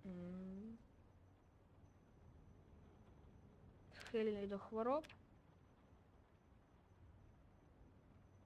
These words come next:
Безграмотний не треба, неорганізований,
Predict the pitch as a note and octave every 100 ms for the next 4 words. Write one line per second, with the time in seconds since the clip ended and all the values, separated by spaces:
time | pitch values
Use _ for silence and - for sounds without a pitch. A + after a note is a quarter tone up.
0 | - - - - - G#3+ G3 G3 F#3 G3
1 | G3 - F#3+ G3 G3+ - A#3 A3 G#3 G3+
2 | G3+ G#3 G#3 G#3+ G#3 G#3+ A3+ A3+ A#3 A#3
3 | A#3